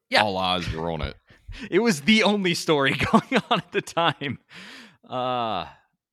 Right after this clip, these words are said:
Speaker 1: man, what a nightmare. Um, but that's, that's that. Otherwise, uh,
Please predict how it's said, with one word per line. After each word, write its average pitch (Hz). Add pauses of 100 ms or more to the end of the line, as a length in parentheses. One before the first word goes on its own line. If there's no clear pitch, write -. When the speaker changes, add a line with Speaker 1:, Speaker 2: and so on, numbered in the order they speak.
Speaker 1:
man, 87
what 147
a 107
nightmare. 90 (300)
Um, 135 (580)
but 147
that's, - (580)
that's 180
that. 82 (680)
Otherwise, 90 (560)
uh, 95